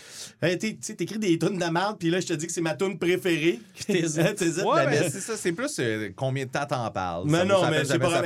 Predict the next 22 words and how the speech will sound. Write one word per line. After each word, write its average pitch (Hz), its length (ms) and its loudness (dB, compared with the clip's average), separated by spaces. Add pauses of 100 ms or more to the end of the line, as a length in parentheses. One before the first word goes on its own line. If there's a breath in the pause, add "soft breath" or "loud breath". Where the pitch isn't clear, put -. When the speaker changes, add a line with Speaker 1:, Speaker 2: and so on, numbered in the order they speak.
Speaker 1:
elle 117 60 2
est - 40 2
bonne 202 180 4
en - 20 0
Speaker 3:
playlist, 143 140 -2
là. 151 100 0
Speaker 1:
crise, 170 140 4
c'est, 143 180 -2
c'est, 139 200 -4
mais 131 180 2
c'est, 131 120 -6
mais 147 80 0
ça, 170 100 -2
c'est 160 120 -6
Speaker 3:
Extinction, 175 440 -6 (100)
c'est 175 80 -4
Speaker 1:
Ex-, 160 80 -6
Speaker 3:
ça? 185 180 -10
Speaker 1:
ouais, 151 260 -2
Extinction. 127 500 -6
Speaker 3:
Extinction. 107 1000 -8
Speaker 1:
Ouais. 123 260 0